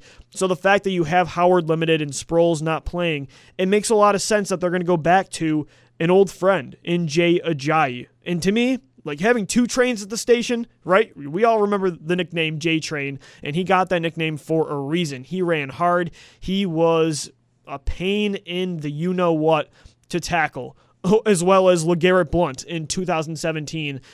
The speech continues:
during that Super Bowl run. You have kind of a new version of Jay Ajayi this year in Jordan Howard, who has been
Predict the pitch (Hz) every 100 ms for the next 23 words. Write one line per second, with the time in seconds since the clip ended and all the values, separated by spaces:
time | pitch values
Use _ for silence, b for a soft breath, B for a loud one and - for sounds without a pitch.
0 | B - 170 170 165 151 - - 190 175
1 | 160 143 156 180 143 131 b b b 147
2 | 175 160 220 226 220 220 202 175 214 240
3 | 170 180 208 233 226 170 202 214 185 180
4 | 175 214 220 220 - 220 208 170 147 175
5 | 185 151 160 165 190 226 - B - 185
6 | 185 151 170